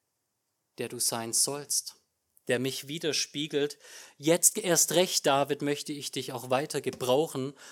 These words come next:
und ich nehme es nicht von dir, sondern ich bearbeite dein Herz, ich forme dein Herz, dass du dieser König bist, den dieses Volk braucht und dass du dieser Diener, dieser König bist, der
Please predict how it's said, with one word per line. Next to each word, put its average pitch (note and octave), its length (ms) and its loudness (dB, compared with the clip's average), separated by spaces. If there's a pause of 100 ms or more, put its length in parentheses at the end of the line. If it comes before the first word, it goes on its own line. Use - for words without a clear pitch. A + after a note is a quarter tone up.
und C3+ 120 -4
ich C3 140 -4
nehme F3 280 4
es F3 180 6
nicht A3+ 420 4
von G#3+ 400 2
dir, C#3+ 180 4
sondern D#3 440 0
ich A#3+ 340 2 (600)
bearbeite G#3 760 6
dein F3 200 4
Herz, E3 460 2
ich B3+ 300 2
forme A#3 400 6
dein F3 200 2
Herz, F3+ 440 4 (340)
dass E3+ 280 6
du G3+ 180 2
dieser G#3 400 4
König F#3+ 540 2
bist, - 640 2 (920)
den C3+ 160 4
dieses C3+ 340 2
Volk C3 360 2
braucht D3+ 640 4 (840)
und D3 140 -6
dass C#3+ 160 0
du E3+ 140 -4
dieser E3+ 480 2 (340)
Diener, E3+ 300 0
dieser C#3 240 -2
König D3 400 -6
bist, C3+ 260 0
der A#2+ 400 -2